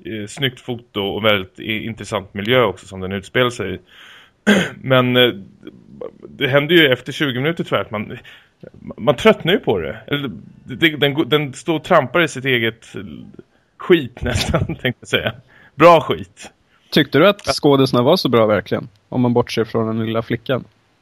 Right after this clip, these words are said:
Speaker 1: Ja, det tyckte jag verkligen. Det, det ty-, jag hade ingen problem med skådespelarna. Jag tyckte de var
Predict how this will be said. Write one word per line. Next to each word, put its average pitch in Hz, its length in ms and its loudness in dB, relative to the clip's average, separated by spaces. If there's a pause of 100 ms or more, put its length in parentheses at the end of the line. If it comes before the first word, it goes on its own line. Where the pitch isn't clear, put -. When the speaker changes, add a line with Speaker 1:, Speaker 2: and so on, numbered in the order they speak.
(1120)
Speaker 1:
Ja, 143 520 4
det 175 80 -2
tyckte 185 220 -4
jag 117 60 -4
verkligen. 127 480 0 (520)
Det, 110 140 -8
det 131 180 -10
ty-, 202 160 2
jag 190 220 4
hade 190 160 2
ingen 131 120 0
problem 110 280 0
med 104 80 -6
skådespelarna. 131 560 -2
Jag 135 140 0
tyckte 147 140 0
de 139 80 4
var 120 160 8